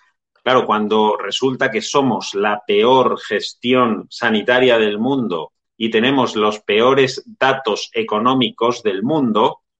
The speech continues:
eh, es el país de la O C D E, ¿no? Donde la recesión va a ser,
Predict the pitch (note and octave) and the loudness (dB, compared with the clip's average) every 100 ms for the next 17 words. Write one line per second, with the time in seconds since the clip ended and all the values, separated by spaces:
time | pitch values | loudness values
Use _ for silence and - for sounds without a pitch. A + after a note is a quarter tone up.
0 | _ _ _ F#2 F2+ F#2 F2+ - G#2 F#2 | _ _ _ 0 2 0 -2 -6 -6 -2
1 | G2+ G2+ G2+ F#2+ G2 G2 F#2+ A2 C3 G#2+ | -2 0 -2 0 -2 -4 -2 -2 0 -2
2 | B2 A2 F#2+ F2+ F2 F2+ F#2 - - - | -2 -2 -4 -2 -2 -2 -4 -10 -10 -6
3 | G#2 G#2 F#2+ F2+ - F#2+ F#2 | -4 -4 -4 -6 -4 -4 -2